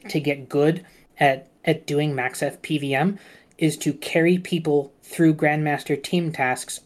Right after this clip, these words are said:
who don't already have the time. And it's, it's a philosophy that I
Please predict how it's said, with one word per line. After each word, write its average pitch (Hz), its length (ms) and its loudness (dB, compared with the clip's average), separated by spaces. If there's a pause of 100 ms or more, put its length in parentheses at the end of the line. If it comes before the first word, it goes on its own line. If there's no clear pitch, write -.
who - 260 -4 (200)
don't 143 260 0
already 131 340 0
have 127 240 -4
the 127 80 -4
time. 147 380 -4 (300)
And 156 140 4
it's, 143 220 0
it's 165 160 -2
a 170 60 4
philosophy 156 560 -2
that 143 120 -2
I 127 220 -2